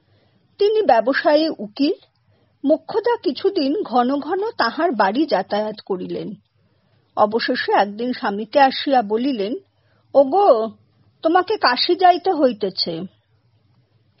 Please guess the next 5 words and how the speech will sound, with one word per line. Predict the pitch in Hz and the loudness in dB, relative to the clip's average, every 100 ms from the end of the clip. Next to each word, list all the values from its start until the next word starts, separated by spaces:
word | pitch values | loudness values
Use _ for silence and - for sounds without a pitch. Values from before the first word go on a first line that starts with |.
| _ _ _ _ _ _ - 277 | _ _ _ _ _ _ -8 2
বৈদ্যনাথ | 320 269 339 339 | 2 4 4 4
সহসা | 330 - 277 302 - 330 | 4 2 2 2 -2 0
মনে | 262 254 | 0 -2
করিলেন, | 269 330 311 226 214 403 _ _ _ _ - 269 | -2 0 0 2 0 -4 _ _ _ _ -8 0
বুঝি | 381 453 | 0 2